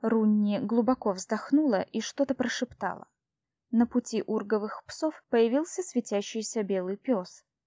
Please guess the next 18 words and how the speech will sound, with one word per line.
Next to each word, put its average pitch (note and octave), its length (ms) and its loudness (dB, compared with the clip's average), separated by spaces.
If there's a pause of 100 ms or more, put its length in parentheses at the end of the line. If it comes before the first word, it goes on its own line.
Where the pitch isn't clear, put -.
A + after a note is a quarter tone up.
(420)
На F#3+ 180 0
вид B3+ 380 -4
обычная G3+ 680 0
дворняга, A3+ 680 4 (580)
только G3+ 320 2
размером B3 540 6
с - 120 -8
небольшой F#3+ 500 0
холм. F#3+ 460 -2 (640)
Он F#3+ 240 -2
предостерегающе G3 1080 0
рыкнул. B3 540 0 (340)
Трехголовые, A#3+ 1000 4
не C4+ 160 8
останавливаясь, B3+ 1040 4 (220)
неслись G3 580 -4
на F#3+ 120 -2
него. F#3+ 420 -4